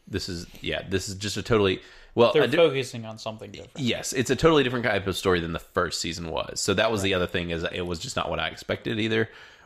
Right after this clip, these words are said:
Speaker 1: But it, it was interesting, definitely interesting. I think the podcast would probably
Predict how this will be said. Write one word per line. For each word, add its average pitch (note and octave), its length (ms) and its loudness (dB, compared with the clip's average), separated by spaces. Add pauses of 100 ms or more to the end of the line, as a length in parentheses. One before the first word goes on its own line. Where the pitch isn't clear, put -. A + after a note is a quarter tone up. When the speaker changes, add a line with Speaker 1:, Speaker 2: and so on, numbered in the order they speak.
Speaker 1:
But F#2 460 4
it, G2+ 180 -4
it A2 180 -4
was C#3+ 320 6
interesting, F2 520 -2
definitely G2 400 0
interesting. D#2+ 360 -6
I D#2 80 -2
think - 160 -4
the - 60 -10
podcast E2 480 -4 (160)
would D#2+ 180 -12
probably D#2+ 420 -2